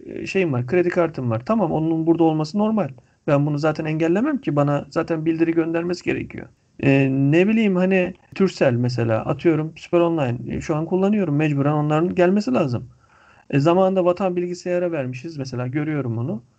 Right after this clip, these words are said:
E, tamam o da dursun diyorum, gelsin, ayda yılda bir gönderiyor. Böyle zaten buraya kayıtlı olup da anladığım kadarıyla buraya kayıtlı olanlar devletin haber olan, e, firmalar.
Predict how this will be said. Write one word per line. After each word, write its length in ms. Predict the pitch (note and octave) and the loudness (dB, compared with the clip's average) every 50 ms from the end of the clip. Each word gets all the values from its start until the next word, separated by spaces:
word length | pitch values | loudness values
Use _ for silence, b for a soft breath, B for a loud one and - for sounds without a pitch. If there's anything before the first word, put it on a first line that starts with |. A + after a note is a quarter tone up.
| _ _ _ _ _ _ - | _ _ _ _ _ _ -8
E, 120 | - C#3+ | -6 -2
tamam 240 | C#3 G#3+ G#3+ G#3+ A3 | 0 2 2 2 2
o 80 | A3+ | 0
da 120 | A3+ A3 G#3 | 0 -2 -2
dursun 340 | A3+ G#3 F#3 - G3 F3+ E3+ | -2 -4 -4 -2 -2 0 2
diyorum, 260 | E3+ E3 E3 E3 E3 | 2 2 2 0 2
gelsin, 380 | F3 E3+ E3 E3+ E3 - E3 | 2 2 2 2 0 -4 -4
ayda 280 | D#3+ E3 D#3+ D#3 D3+ E3 | -2 0 0 0 2 2
yılda 240 | E3+ E3 D#3+ D#3+ D#3+ | 2 2 2 0 0
bir 60 | E3+ | 0
gönderiyor. 500 | E3 D#3+ D3 C#3 C3 C3 C3 B2+ B2+ B2+ | 0 0 0 -2 -2 -2 -2 -2 -2 0
Böyle 160 | D3+ D#3 E3+ | 0 0 2
zaten 460 | D#3+ D#3 E3+ F#3+ G3+ - B3 A3+ F#3+ - b b b b b b b | 2 4 2 2 2 2 0 0 -2 -4 b b b b b b b
buraya 320 | C#3 D#3+ F3 G#3 G#3 F#3 | 4 6 6 6 4 2
kayıtlı 380 | - - E3 F3 F3 - - G3 | 2 2 2 2 2 0 0 0
olup 240 | G3+ G#3+ G#3 - | 0 0 -2 0
da 220 | - E3 C3 A2 A#2+ B2 - _ _ _ _ _ _ - | 0 2 2 0 -2 -8 -16 _ _ _ _ _ _ -2
anladığım 380 | C#3 C#3 D3 D#3 E3 F#3 F#3 F3 | 0 0 0 2 0 0 0 0
kadarıyla 580 | - D#3+ C#3 C#3 C3 C#3 D#3+ G3 B3+ B3+ C4 - _ | -4 -4 -4 -2 -2 -2 -2 -2 -2 -2 -4 -6 _
buraya 200 | - D#3 D#3 D#3 | -4 -4 -2 -2
kayıtlı 300 | - E3+ E3 E3 - F3 | 0 0 0 0 0 0
olanlar 400 | D3 C3+ B2+ C3 F3 A#3 A#3 F#3 | 0 0 0 -2 -2 -2 0 2
devletin 440 | F3+ E3+ D#3 D#3 D3 - - B3 B2 | 4 4 4 2 -2 -4 -4 -6 -6
haber 300 | A#2+ - G3+ F#3+ G#3 A3 | -4 -2 0 2 2 2
olan, 320 | G#3 F#3 C#3+ A2+ - - - _ - | 2 2 0 -2 -4 -8 -14 _ -6
e, 140 | C#3+ B2+ B2+ | -4 -4 -2
firmalar. 540 | B2+ D#3 C#3 C3 A#2+ A2+ A2 G#2+ A#2 - | 0 0 2 2 2 2 0 0 -4 -10